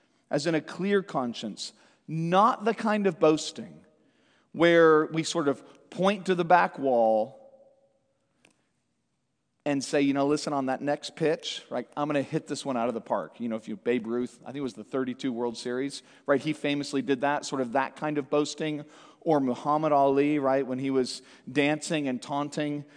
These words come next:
Cleveland Williams, like, making a mockery of him and all the boasting. It's, it's not that kind of boasting Paul's talking about. Not the kind of boasting that focuses on our achievements, maybe our education or our children,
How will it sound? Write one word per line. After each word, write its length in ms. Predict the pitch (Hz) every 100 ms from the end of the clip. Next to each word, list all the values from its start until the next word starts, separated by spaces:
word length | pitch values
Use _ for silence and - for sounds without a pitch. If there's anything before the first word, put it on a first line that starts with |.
| - -
Cleveland 460 | - 151 143 151 123
Williams, 560 | 131 143 151 156 156
like, 160 | 127 120
making 240 | 139 151
a 40 | 131
mockery 560 | 127 127 143 156 151
of 100 | 143
him 280 | 165 151 147
and 80 | 127
all 180 | 135 143
the 80 |
boasting. 560 | 143 139 147 - 160 156
It's, 240 | 156 - - -
it's 180 | 175 170
not 360 | 180 208 240 196
that 260 | 202 175
kind 340 | - 196 196 160
of 160 | 135
boasting 540 | 117 147 156 - 127 117
Paul's 320 | 131 131 120
talking 420 | 139 131 - 117
about. 360 | 98 87 78 _ - _
Not 280 | 151 196 220
the 80 | 202
kind 200 | 214 196
of 100 | 143
boasting 420 | 165 180 - 170
that 100 | 139
focuses 500 | - 170 170 156 143
on 220 | 147 143
our 180 | - 139
achievements, 880 | 120 - - 220 196 208 208 - - _ _ _ -
maybe 240 | 147 143
our 100 | 135
education 800 | 143 139 135 208 208 - 208 202
or 300 | - 156 139
our 120 | 127
children, 720 | - - 202 185 185 190 185